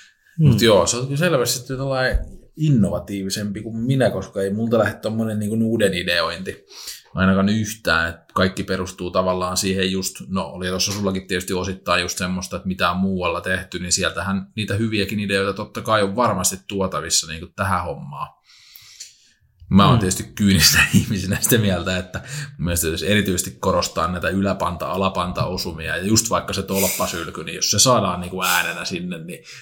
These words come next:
Speaker 2: siitähän mä niinku tämmöisenä sadistisena katsojana nauttisin,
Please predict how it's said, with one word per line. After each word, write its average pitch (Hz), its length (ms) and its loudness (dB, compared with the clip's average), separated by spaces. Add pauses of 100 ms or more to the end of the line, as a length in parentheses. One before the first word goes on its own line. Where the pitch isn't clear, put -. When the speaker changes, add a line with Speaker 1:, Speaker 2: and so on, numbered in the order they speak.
Speaker 2:
siitähän 87 440 0
mä 85 80 -6
niinku 87 220 -12
tämmöisenä 87 400 -6
sadistisena 90 600 -2
katsojana 80 540 -4
nauttisin, 95 600 -2